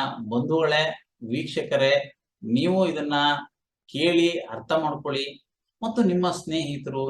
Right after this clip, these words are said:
ನೆಂಟರು, ಇಷ್ಟರು ಎಲ್ಲರಿಗೂ ತಿಳಿಸಿ, ಭವ್ಯ ಭಾರತವನ್ನ ಸೃಷ್ಟಿ ಮಾಡೋಣ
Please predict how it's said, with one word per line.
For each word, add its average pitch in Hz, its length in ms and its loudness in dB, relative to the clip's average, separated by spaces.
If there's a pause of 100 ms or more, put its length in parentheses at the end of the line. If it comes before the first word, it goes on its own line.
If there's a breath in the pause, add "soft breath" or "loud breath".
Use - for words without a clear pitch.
ನೆಂಟರು, 135 480 -4
ಇಷ್ಟರು 135 360 -8 (100)
ಎಲ್ಲರಿಗೂ 127 340 -2 (100)
ತಿಳಿಸಿ, 123 360 -2 (1400)
ಭವ್ಯ 170 280 4 (140)
ಭಾರತವನ್ನ 135 640 4 (600)
ಸೃಷ್ಟಿ 180 300 0 (100)
ಮಾಡೋಣ 110 280 2